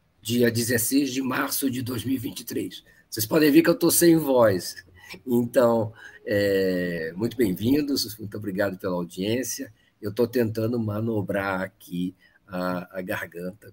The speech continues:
com essa infecção que eu peguei, e, mas logo, logo isso vai, é, entra em fase, entra em ciclo e começa a funcionar.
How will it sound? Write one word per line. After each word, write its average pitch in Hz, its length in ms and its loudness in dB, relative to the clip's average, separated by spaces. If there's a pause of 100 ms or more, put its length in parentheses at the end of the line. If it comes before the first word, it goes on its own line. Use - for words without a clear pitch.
com 92 120 -10
essa 82 640 -6
infecção - 480 -12
que - 140 -20
eu 80 40 -14
peguei, 110 400 -4 (480)
e, 107 840 -2
mas 110 240 -4
logo, 131 260 4
logo 123 560 0 (140)
isso 110 260 -4
vai, 101 480 2 (480)
é, 90 340 -4
entra 113 260 2
em 98 420 0
fase, 113 640 4
entra 107 240 -4
em 120 80 2
ciclo 117 560 2 (100)
e 101 380 -8
começa 104 320 -6
a 104 40 -6
funcionar. 104 520 -8